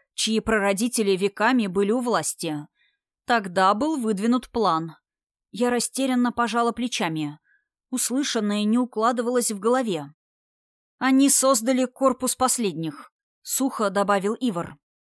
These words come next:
"Именно", — кивнула Анжейка.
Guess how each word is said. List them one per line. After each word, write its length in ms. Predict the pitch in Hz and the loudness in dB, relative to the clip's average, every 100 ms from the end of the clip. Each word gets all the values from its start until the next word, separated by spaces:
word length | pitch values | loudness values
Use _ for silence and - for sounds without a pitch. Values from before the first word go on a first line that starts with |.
| _ _ _ - | _ _ _ 0
"Именно", — 720 | 294 349 311 214 180 165 - _ _ | 2 4 4 4 2 -2 -6 _ _
кивнула 460 | - 269 254 262 247 | -6 0 2 4 4
Анжейка. 720 | 247 214 220 165 - 151 156 | 4 2 0 0 -4 -4 -6